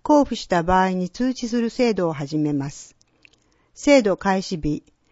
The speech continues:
四月一日火曜日。対象、一、市の住民基本台帳に登録されている人。二、市の戸籍に記載されている人、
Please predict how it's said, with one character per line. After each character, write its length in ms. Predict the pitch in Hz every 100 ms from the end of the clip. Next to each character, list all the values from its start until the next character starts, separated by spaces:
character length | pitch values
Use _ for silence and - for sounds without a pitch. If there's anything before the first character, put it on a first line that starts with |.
| _
四 160 | - 220
月 440 | 247 262 - 240
一 120 | 233
日 440 | 220 220 - 196 -
火 140 | - 202
曜 300 | 220 196 147
日。 280 | 147 151 - _ _ _ _ _ _ -
対 240 | 220 226
象、 480 | 220 214 202 196 - _ _ 220
一、 440 | - - 262 - _ _ _
市 220 | - 277
の 260 | 254 180 -
住 260 | 185 240 285
民 240 | 277 277
基 140 | 269 214
本 240 | 277 285
台 240 | 277 277 254
帳 200 | 208 175
に 200 | 165 -
登 200 | - 226
録 140 | 226
さ 120 | -
れ 120 | 202 202
て 200 | 190 175
い 40 |
る 80 | 175
人。 400 | - - 170 - _ _ _ _ _ _ _ _ _ _ _ _
二、 300 | 214 226 302 _ _ _ _ _
市 200 | - 285
の 120 | 233
戸 120 | -
籍 260 | 185 240 247
に 140 | 233
記 80 | -
載 240 | 247 240
さ 120 | 233 220
れ 120 | 214
て 200 | 202 190
い 40 |
る 100 | 180
人、 400 | 175 - 175 170